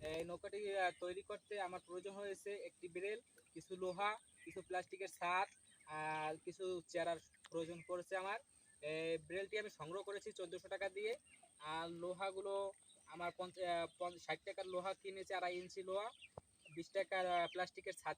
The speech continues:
কিনেছি, লোহার সাথে দেওয়া প্রয়োজন, তাতে আর আমার বেরেলটা চেরা থেকে ছুটে আসবে না। আর মিল, ছ মিল থেকে ছোট্ট একটি গাছ কেটে আপনারা আট টুকরো চেরা করতে পারেন। আহ, গাছের, আহ, লম্বা হতে পারে চার ফুট,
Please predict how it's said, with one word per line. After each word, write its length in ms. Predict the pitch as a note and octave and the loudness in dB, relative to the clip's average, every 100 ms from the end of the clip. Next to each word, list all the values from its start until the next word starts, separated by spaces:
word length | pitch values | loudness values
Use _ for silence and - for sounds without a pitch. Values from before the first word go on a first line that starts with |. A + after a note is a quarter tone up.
| - | -4
কিনেছি, 320 | G3 F#3+ G#3+ | -8 -8 -6
লোহার 280 | F3 E3+ E3+ | -4 0 0
সাথে 260 | F3 F3 E3+ | 0 -6 -4
দেওয়া 300 | E3 E3+ F3+ | 2 2 2
প্রয়োজন, 400 | - F3+ F#3 G3 | -4 -6 -6 -4
তাতে 240 | E3 E3 | -4 -2
আর 180 | E3 D#3+ | 0 0
আমার 240 | D#3 D#3 D#3 - - - | -2 -4 -8 -16 -20 -6
বেরেলটা 480 | C#3+ E3 E3 E3 D#3 - | 0 0 2 2 2 0
চেরা 200 | E3 F3 | 0 0
থেকে 180 | F3+ | -2
ছুটে 340 | E3+ - - E3+ | -8 -10 0 2
আসবে 240 | C#3+ - | 2 -2
না। 120 | A2 - - - - | -10 -14 -16 -18 -8
আর 400 | D3+ D#3 D#3 D3+ D3 | 0 4 4 4 0
মিল, 260 | D3+ G3 G#3 | -2 -2 -2
ছ 260 | - - | -8 2
মিল 280 | F3 G#3+ A#3 | 4 4 0
থেকে 260 | A3 G#3+ G3+ | -2 -2 -2
ছোট্ট 300 | F3+ - G#3+ | -4 -6 -4
একটি 300 | G3+ - G3 | -4 -6 -2
গাছ 360 | E3 E3+ F#3+ - - - - | 6 8 6 2 -14 -16 -10
কেটে 180 | G3 G3+ | -8 2
আপনারা 320 | F3+ F#3+ F#3 | 2 4 -2
আট 320 | F3 D#3+ D3+ - - | 0 -2 -4 -6 -8
টুকরো 240 | G#3+ - | -4 -2
চেরা 240 | - F#3 | 2 2
করতে 300 | F#3 F#3+ G3+ | 2 -4 -6
পারেন। 260 | F#3+ G3+ A3 - _ - - | -2 0 -2 -8 _ -18 -6
আহ, 300 | D#3 D#3 D#3 D#3 | 2 4 4 2
গাছের, 560 | E3+ E3 - G3 F#3 F#3 | 0 0 0 0 4 6
আহ, 220 | E3+ E3 | 6 2
লম্বা 420 | E3 E3+ F#3 G3 | 2 0 2 2
হতে 200 | G3 - | 4 4
পারে 180 | G3+ G3 | 2 -4
চার 260 | F#3+ F3+ F3+ | 2 4 4
ফুট, 220 | G#3 | 0